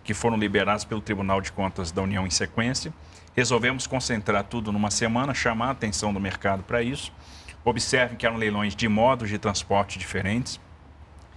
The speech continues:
Então, a gente fez num dia aeroportos,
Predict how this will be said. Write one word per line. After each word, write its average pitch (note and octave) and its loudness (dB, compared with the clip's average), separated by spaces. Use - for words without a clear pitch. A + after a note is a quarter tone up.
Então, A#2 2
a A2+ 4
gente A#2+ -4
fez A2 2
num A2 0
dia F#2+ 2
aeroportos, B2 0